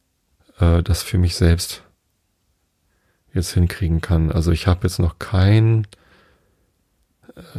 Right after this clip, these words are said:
System, das mir irgendwie tatsächlich misst, ob ich tatsächlich jeden Tag gelaufen bin, was schon mal ganz gut ist. Also ich Lauf halt einfach jeden Tag. Ähm, und ich weiß, dass ich das jetzt seit über vier Wochen gemacht habe, weil ich am Anfang halt wirklich, äh,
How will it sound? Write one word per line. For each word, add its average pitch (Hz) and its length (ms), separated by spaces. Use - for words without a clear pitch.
System, 104 800
das 95 300
mir 92 160
irgendwie 90 320
tatsächlich 92 560
misst, 98 500
ob - 220
ich 95 100
tatsächlich 90 460
jeden 87 140
Tag 87 200
gelaufen 80 460
bin, 76 160
was 98 80
schon 104 80
mal 98 80
ganz 87 220
gut - 200
ist. 113 160
Also 85 220
ich 92 100
Lauf 90 200
halt 82 100
einfach 82 200
jeden 85 240
Tag. 110 220
Ähm, 87 340
und 90 160
ich - 160
weiß, 82 280
dass 85 180
ich 85 100
das - 220
jetzt 92 120
seit 85 240
über 90 280
vier 87 200
Wochen 87 180
gemacht 85 340
habe, 87 120
weil 87 120
ich - 220
am - 80
Anfang 90 300
halt 80 120
wirklich, 85 320
äh, 80 380